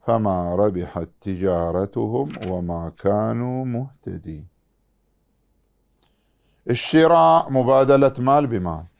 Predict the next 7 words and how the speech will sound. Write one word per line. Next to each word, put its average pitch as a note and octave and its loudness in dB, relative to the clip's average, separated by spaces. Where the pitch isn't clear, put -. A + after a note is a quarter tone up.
وقد A2+ 2
اتفق A#2 0
على A2 4
ذلك G#2+ 2
أهل G2+ -2
اللغة A2+ 2
والفقهاء F2+ -6